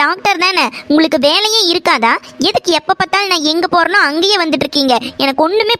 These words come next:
புரியல. பேசாம இங்கிருந்து போயிருங்க, அப்புறம் அவ்வளவுதான் சொல்லிட்டேன். அம்மாடி ருக்கு, கடைக்கு வந்தவங்க கிட்ட எப்படி பேசணும்னு உனக்கு தெரியாது? எதுக்கு இவ்வளவு கோவப்பட்டுட்டு இருக்க? கொஞ்ச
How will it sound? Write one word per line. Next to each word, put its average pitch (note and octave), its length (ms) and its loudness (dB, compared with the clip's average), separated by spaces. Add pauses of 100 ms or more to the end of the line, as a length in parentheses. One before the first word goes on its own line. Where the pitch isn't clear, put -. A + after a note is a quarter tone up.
புரியல. F4 280 2 (260)
பேசாம C#4+ 520 2
இங்கிருந்து E4+ 400 -2
போயிருங்க, F#4 420 2 (340)
அப்புறம் C#4 260 0
அவ்வளவுதான் G#4 420 0
சொல்லிட்டேன். A#3+ 380 0 (920)
அம்மாடி F#4+ 400 2
ருக்கு, G4+ 300 0 (400)
கடைக்கு C4 380 -2
வந்தவங்க E4 360 0
கிட்ட E4 120 -4 (180)
எப்படி G4+ 220 -2 (100)
பேசணும்னு F#4 440 0
உனக்கு D#4+ 260 -4
தெரியாது? F#4 380 0 (380)
எதுக்கு - 260 0
இவ்வளவு F4 260 0
கோவப்பட்டுட்டு F4 500 0
இருக்க? C#4 180 0 (280)
கொஞ்ச C#4+ 280 2